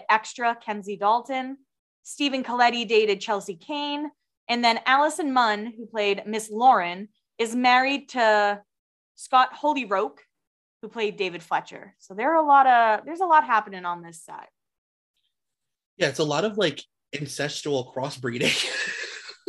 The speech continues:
Speaker 1: Yeah, and one thing I think of a lot, maybe not with every C W show, like, Gossip Girl was its own monster.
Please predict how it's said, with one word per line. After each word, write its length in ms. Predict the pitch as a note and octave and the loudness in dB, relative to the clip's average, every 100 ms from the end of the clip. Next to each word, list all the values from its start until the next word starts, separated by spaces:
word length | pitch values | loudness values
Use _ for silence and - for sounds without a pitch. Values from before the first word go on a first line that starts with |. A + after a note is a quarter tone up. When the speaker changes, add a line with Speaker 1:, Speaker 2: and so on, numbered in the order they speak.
| B3 | 0
Speaker 1:
Yeah, 520 | F4 G4+ A4 F4+ A#3+ - | 2 2 2 2 0 -2
and 240 | E4+ F4+ E4+ - - _ | -4 -4 -4 -12 -20 _
one 240 | C4+ F#4+ | -2 -2
thing 140 | C#5 C#5+ B4+ | 0 -4 -4
I 40 | - | -4
think 160 | D4+ | -4
of 80 | C#4+ | -4
a 40 | B3 | -4
lot, 540 | G#3+ F#3+ F3+ F#3 - - - | 0 4 4 4 0 -10 -6
maybe 220 | D4+ A4 | -2 0
not 140 | G4 | -2
with 120 | A3 - | -2 -4
every 240 | G3 G#3+ | -4 -4
C 160 | G#3+ A3+ | -6 -2
W 320 | G#3+ A3 G#3+ | -2 -2 -6
show, 420 | - G#3+ G#3+ G#3+ | -2 2 4 2
like, 220 | F#3+ D#3 - _ | 2 -2 -6 _
Gossip 340 | F#4 F4+ - C4+ | 2 4 2 -2
Girl 200 | C#4+ C4 | 0 0
was 140 | B3+ | -2
its 140 | G3 - | -12 -10
own 260 | G#3+ G3+ F#3+ | -6 -6 -6
monster. 680 | E3 E3+ F3 G#3 G3 G#3 | -6 -6 -6 -2 0 -2